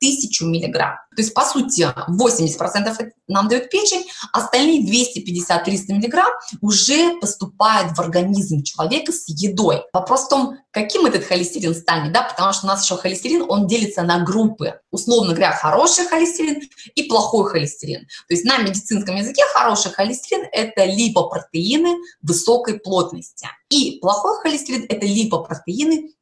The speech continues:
низкой плотности. Вот для того, чтобы наш организм получал те самые липопротеины высокой плотности, хороший, да, холестерин, организм человека должен получать хорошие качественные жиры. Опять-таки, откуда?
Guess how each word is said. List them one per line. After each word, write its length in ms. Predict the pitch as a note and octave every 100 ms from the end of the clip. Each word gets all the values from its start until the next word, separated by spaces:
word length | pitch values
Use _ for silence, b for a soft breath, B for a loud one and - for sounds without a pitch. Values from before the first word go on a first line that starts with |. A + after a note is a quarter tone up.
| -
низкой 400 | A#3 A#3+ A#3 -
плотности. 680 | - - - - - - -
Вот 80 | G#3
для 100 | B3
того, 240 | A#3+ C#4+
чтобы 280 | E4 A#3 A3
наш 280 | G#3 D#4 -
организм 560 | A#3+ G3+ G#3 F#3+ D3 -
получал 560 | F#3 G3 - G3+ -
те 120 | -
самые 500 | G#3+ - G3 F3+ D3+
липопротеины 760 | D#3 G#3+ - - - - E3 D#3
высокой 480 | F#3+ - B4+ - -
плотности, 720 | G#3+ F3 - - - - - _ _ _ _
хороший, 500 | - A3 G#3 - E3
да, 100 | A3
холестерин, 500 | - E3 E3+ G3+ E3+
организм 460 | F#3+ F#3 G#3+ A3+ -
человека 320 | G#3 D#4+ G#3
должен 380 | A3+ A3+ E3 -
получать 460 | F3 F3 G3+ F3 - _ _
хорошие 500 | - E3 C4 - -
качественные 520 | G3 G3 - E3 E3
жиры. 520 | E3 G3+ F#3+ D#3+ - _ -
Опять-таки, 460 | G3+ F#3+ E3+ -
откуда? 540 | G3+ - A3+ D#3+ C#3+